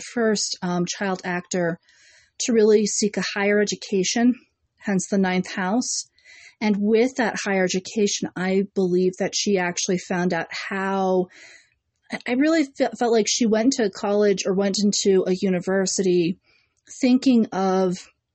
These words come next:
"How can I profoundly shift my career, uh, from just being that of a child actress who's just, like, push-, pushing the envelope whenever she can get it, and sometimes it's profound and sometimes it just doesn't really hit the mark,"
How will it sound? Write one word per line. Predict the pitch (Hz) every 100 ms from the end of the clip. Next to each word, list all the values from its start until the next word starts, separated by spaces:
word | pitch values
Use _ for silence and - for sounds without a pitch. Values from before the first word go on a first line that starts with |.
| _ _ _ -
"How | - 254 262
can | 269
I | 240
profoundly | 220 202 185 - 190 196 196 196 190 180 208 -
shift | - - 202 208 -
my | 208
career, | 180 - 185 170 165 214 254 _ _ _ _ _ _
uh, | 202 180
from | 175 202
just | 190 180 -
being | 190 180 175 - -
that | 190 190
of | 185
a | 180
child | - 196 175
actress | 175 180 180 185 175
who's | 185 180
just, | 175
like, | 170 143
push-, | - 190 175 -
pushing | 240 - 190
the | 180
envelope | 170 180 180 185 180
whenever | 180 170 175
she | 170 185
can | -
get | 180 175 175
it, | 180
and | 175 165 - - - -
sometimes | - 254 240 - 226 202
it's | -
profound | - - 208 208 214
and | 175
sometimes | 196 185 - 190 180
it | -
just | 180 -
doesn't | 180 175 170
really | 175 175
hit | 180 175 -
the |
mark," | 170 220 190 175 -